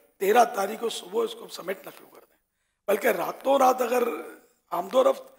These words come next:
पूरी हुई, तो अब इसको आप समेटना शुरू कर दें और, अ, बत्तियां वगैरह उतार कर इसको महफूज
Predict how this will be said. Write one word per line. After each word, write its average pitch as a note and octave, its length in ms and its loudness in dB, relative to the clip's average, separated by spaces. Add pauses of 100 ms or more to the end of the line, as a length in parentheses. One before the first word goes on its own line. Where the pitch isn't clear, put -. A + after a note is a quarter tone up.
(480)
पूरी C4+ 200 2
हुई, C4 240 0
तो - 400 -12
अब C4+ 140 0
इसको - 220 0
आप - 100 6
समेटना C4+ 440 2
शुरू F2+ 220 -8
कर - 180 0
दें C3+ 160 -6
और, - 320 -8 (460)
अ, F#3+ 40 -6
बत्तियां A3 720 -2
वगैरह A3+ 180 2
उतार A#3 360 2
कर A3+ 140 -6
इसको G#3 240 -8
महफूज F#3+ 460 -10